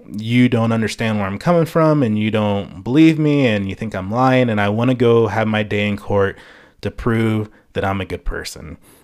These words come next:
And so I was kind of flabbergasted 'cause I, I thought I was being a pretty nice guy, but clearly in their mind, I wasn't.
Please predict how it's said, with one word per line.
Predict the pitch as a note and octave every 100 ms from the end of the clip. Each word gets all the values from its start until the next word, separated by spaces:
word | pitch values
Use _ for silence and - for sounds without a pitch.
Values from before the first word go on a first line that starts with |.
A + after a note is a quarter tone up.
| _ _ _ _ _ _ - -
And | B2+ A2
so | - G#2+ G#2 G2+ - _ _ _
I | - G#3
was | C3
kind | - G#2
of |
flabbergasted | - B2+ B2+ G2 F#2+ G2 G2+ -
'cause | G2+
I, | G2+ G#2 F#2
I |
thought | G2 A2
I | G2+
was | F#2+
being | G2
a | F#2
pretty | G#2 F#2
nice | F2 F2
guy, | - E2+
but | E2 -
clearly | - A2 G#2+ F#2 F#2 E2+ - -
in | G#2+
their | A#2 A2+
mind, | A2 G2+ G2
I | A2+
wasn't. | F3 E3+ F#2 -